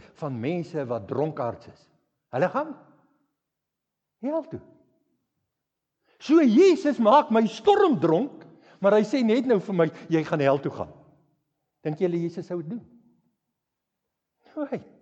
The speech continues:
is nie logika nie. Dit grens teen alles van hom en sy heiligheid en sy godheid. Dis onmoontlik. Maar die duiwel het ons daar gekry.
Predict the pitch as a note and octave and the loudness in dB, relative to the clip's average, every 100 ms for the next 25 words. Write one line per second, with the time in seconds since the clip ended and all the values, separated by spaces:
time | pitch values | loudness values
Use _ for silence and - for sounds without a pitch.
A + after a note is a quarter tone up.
0 | _ _ G3 C#3+ D3+ - B3 F#3 G2 - | _ _ -10 -6 -6 -8 -12 -12 -12 -16
1 | _ - F#3+ C3 G#3+ - - - - C#4 | _ -20 -18 0 0 0 -8 -8 0 2
2 | D4 C4+ - - A#3 A3+ G#3+ - - C4+ | 2 0 -2 -6 0 2 0 -6 -2 0
3 | D#3 A2+ - - - - - D3+ B2+ D#3 | 0 -4 -10 -20 -20 -10 -4 -2 0 0
4 | G2+ G2 - - - B2 C#3 F2+ C3+ C3 | -2 -12 -20 -20 -14 -12 -10 -6 -4 -4
5 | - A2+ - - - F#2+ G#2 - - - | -6 -10 -12 -20 -20 -20 -20 -18 -18 -18
6 | - _ _ _ _ _ _ _ _ _ | -20 _ _ _ _ _ _ _ _ _
7 | _ _ _ _ _ _ _ _ _ _ | _ _ _ _ _ _ _ _ _ _
8 | _ _ _ _ _ _ _ _ _ _ | _ _ _ _ _ _ _ _ _ _
9 | _ _ - F#3 G#3 A3+ E3 - _ _ | _ _ -10 -8 -8 -10 -16 -20 _ _
10 | _ _ _ _ _ _ _ _ _ _ | _ _ _ _ _ _ _ _ _ _
11 | D#3+ C#3+ - _ _ C3 B2+ A#2 B2+ D3+ | -10 -10 -14 _ _ -16 -12 -10 -8 -8
12 | C3+ C3+ A#2+ G2+ G2+ A2 A2 F#2+ A#2+ F#2+ | -6 -8 -8 -12 -12 -12 -14 -14 -14 -14